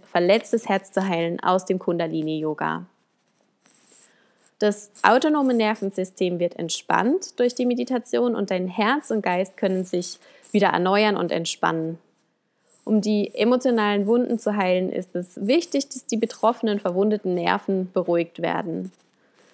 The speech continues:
Eine starke Ent-, Enttäuschung wirkt zum Beispiel auf das Nervensystem und das Gehirn genauso wie eine körperliche Verhe-, Verletzung. Die Handhaltung in der folgenden Meditation stellt das Gleichgewicht wieder her.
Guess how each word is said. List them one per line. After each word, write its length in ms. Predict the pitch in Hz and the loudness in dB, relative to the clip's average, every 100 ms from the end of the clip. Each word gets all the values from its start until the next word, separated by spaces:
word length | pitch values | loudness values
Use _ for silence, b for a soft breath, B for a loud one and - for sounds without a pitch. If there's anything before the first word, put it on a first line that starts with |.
| B B | B B
Eine 140 | 196 208 | 0 0
starke 400 | - 196 247 262 | 4 4 6 4
Ent-, 340 | 226 220 208 - - - | 2 2 0 -10 -20 -2
Enttäuschung 640 | 220 226 233 226 247 226 | 2 4 6 4 4 4
wirkt 180 | 208 202 | 2 2
zum 120 | 214 | 0
Beispiel 260 | 190 190 - | 0 0 -2
auf 80 | |
das 180 | 196 208 | -2 -2
Nervensystem 680 | 196 208 214 208 202 - 190 | 0 0 0 -2 -4 0 0
und 140 | 190 185 | 0 -2
das 380 | 185 - - - | -2 -4 -8 -2
Gehirn 460 | 220 202 226 220 214 | -2 4 4 4 2
genauso 480 | 196 170 226 254 | 2 2 2 2
wie 100 | 226 | 2
eine 200 | - 185 | 0 0
körperliche 640 | 180 - 180 170 165 180 185 | -4 0 0 2 0 0 -2
Verhe-, 300 | - 175 165 _ - | -2 -2 -2 _ -2
Verletzung. 680 | 185 175 170 - 165 175 190 _ _ b b b b b - | 0 0 0 -2 -2 -4 -8 _ _ b b b b b -4
Die 180 | 208 202 | 2 4
Handhaltung 680 | 202 302 311 294 302 285 | 4 4 2 0 2 0
in 260 | 277 214 214 | 0 2 2
der 340 | 196 190 185 | 2 2 0
folgenden 480 | - 202 202 196 185 | -2 0 2 0 -2
Meditation 680 | 180 175 185 180 - 202 220 | -2 -4 -4 -6 -2 0 0
stellt 260 | 226 190 180 | 0 -2 -2
das 200 | 185 - | -4 -8
Gleichgewicht 680 | - 170 165 - 165 165 - | -6 -4 -4 -6 -8 -10 -6
wieder 160 | 160 | -6
her. 320 | 165 175 170 | -4 -6 -6